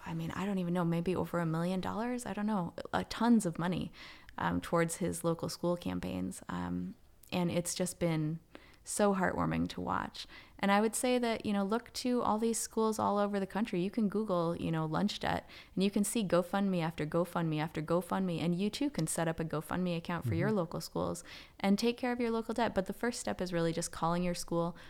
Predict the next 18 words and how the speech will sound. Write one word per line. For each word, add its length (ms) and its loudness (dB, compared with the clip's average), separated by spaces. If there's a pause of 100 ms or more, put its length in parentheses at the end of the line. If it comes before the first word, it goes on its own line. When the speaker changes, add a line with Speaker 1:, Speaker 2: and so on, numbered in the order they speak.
(120)
Speaker 1:
calling 260 2
your 100 0
school 280 -2
system, 680 -2 (140)
you 100 -2
know, 120 -2
checking 420 -2
with 220 -4
the, 360 -2 (100)
the 280 -4
director 380 -2
of, 80 -6 (260)
you 100 -2
know, 100 -4
nutrition 640 0
there 260 2
Speaker 2:
Mm-hmm. 160 4
Speaker 1:
or, 240 4